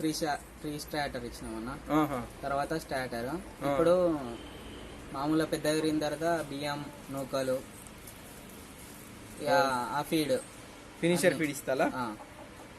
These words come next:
Speaker 2: ఓకే, ఓకే. అన్ని మేల్స్, ఫీమేల్స్ అన్ని ఉన్నాయా ఇందులో?
Speaker 1: ఆ, అన్ని ఉన్నాయన్న.
Speaker 2: ఎగ్స్ కూడా పెడుతున్నాయా ఇవి?
Speaker 1: ఆ, ఎగ్స్ కూడా పెడుతున్నాయన్న.
Speaker 2: ఎన్ని పెడుతున్నాయి రోజుకు?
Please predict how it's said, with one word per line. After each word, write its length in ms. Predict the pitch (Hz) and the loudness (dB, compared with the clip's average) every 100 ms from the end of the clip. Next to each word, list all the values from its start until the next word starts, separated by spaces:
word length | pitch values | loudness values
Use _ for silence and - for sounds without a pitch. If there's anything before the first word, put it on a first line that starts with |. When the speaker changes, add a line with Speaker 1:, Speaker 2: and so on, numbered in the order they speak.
| 127 | 0
Speaker 2:
ఓకే, 440 | 139 131 135 127 | 0 0 0 0
ఓకే. 360 | 120 127 120 117 | 0 -4 -4 -2
అన్ని 280 | 143 180 202 | 0 2 4
మేల్స్, 360 | 175 180 190 208 | 6 6 6 2
ఫీమేల్స్ 400 | 190 190 185 175 | 2 2 4 2
అన్ని 180 | 170 185 | 2 2
ఉన్నాయా 180 | 160 | 2
ఇందులో? 300 | 151 185 202 147 | 0 0 0 2
Speaker 1:
ఆ, 40 | 143 | 4
అన్ని 260 | 147 160 | 4 4
ఉన్నాయన్న. 580 | 156 123 120 135 156 143 | 2 0 -6 -8 -6 -2
Speaker 2:
ఎగ్స్ 160 | 165 247 | 2 8
కూడా 180 | 247 220 | 8 8
పెడుతున్నాయా 400 | 190 175 165 202 | 4 2 2 4
ఇవి? 200 | 240 240 - - | 2 -2 -6 -6
Speaker 1:
ఆ, 180 | 139 135 | -4 -4
ఎగ్స్ 260 | 135 - | -4 -4
కూడా 200 | 175 156 | -2 0
పెడుతున్నాయన్న. 840 | 147 127 123 117 110 123 - - 160 | 0 -2 -6 -10 -8 -10 -12 -4 2
Speaker 2:
ఎన్ని 140 | 202 | 6
పెడుతున్నాయి 380 | 247 220 226 226 | 8 6 4 2
రోజుకు? 400 | 202 202 196 233 | 2 2 0 -2